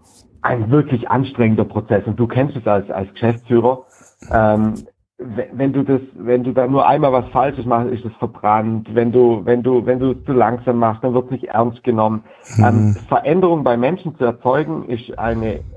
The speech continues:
Speaker 1: ist wirklich eine hohe Kunst.
Speaker 2: Mhm.
Speaker 1: Es
Speaker 2: Mhm.
Speaker 1: geht. Ich habe erkannt, dass wenn du, wenn du beispielsweise im Bereich Terminieren oder im Bereich Abschluss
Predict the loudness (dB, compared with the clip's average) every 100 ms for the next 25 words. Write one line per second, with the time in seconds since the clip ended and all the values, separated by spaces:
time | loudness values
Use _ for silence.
0 | -20 _ _ _ _ _ _ _ _ _
1 | _ _ _ _ -12 -4 0 0 -2 -2
2 | 0 0 0 -4 -6 -10 _ _ _ 2
3 | 6 6 6 2 0 0 2 4 4 4
4 | 0 -6 _ _ _ _ _ _ _ _
5 | 0 0 0 0 2 4 2 0 0 0
6 | -4 -10 -4 -2 -2 -2 0 2 4 4
7 | 2 0 0 2 2 2 0 -4 0 0
8 | 0 -2 0 0 0 -2 -2 0 2 0
9 | -2 -2 0 0 2 2 2 0 -2 -4
10 | -4 0 0